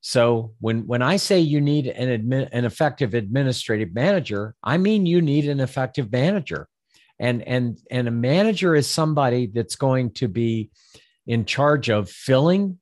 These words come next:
the vacancies of the,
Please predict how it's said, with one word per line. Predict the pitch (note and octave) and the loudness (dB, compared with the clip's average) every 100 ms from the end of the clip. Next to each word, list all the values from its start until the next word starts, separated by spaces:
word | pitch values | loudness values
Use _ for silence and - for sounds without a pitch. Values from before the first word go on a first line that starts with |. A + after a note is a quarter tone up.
| - | -2
the | D#3 | 0
vacancies | D3 C3+ C3+ C#3+ B2+ C#3+ C#3+ C#3+ - _ _ - _ _ - - - | 2 0 2 -2 0 0 0 -2 -6 _ _ -20 _ _ -20 -20 -2
of | C3 C#3 C3+ C3 _ | 2 2 2 -6 _
the, | G#2 F#2+ | -12 -12